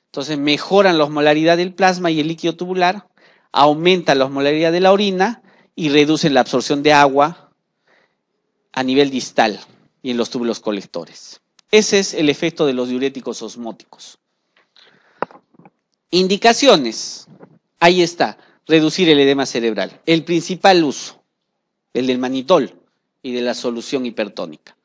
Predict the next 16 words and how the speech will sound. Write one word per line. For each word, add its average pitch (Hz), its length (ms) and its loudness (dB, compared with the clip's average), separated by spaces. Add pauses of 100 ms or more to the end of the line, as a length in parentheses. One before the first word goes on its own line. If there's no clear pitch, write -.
(1500)
También 202 400 2
un 190 160 -2
síndrome 185 480 -4
por 147 160 -6
desequilibrio 147 580 -4
por 170 160 -2
as-, 165 300 -4
por 151 160 -4
diálisis 165 580 0
también 131 300 -4
se 135 100 -8
puede 143 200 -4
usar. 156 440 -6 (260)
En 156 140 -2
el 147 140 0
glaucoma 190 840 4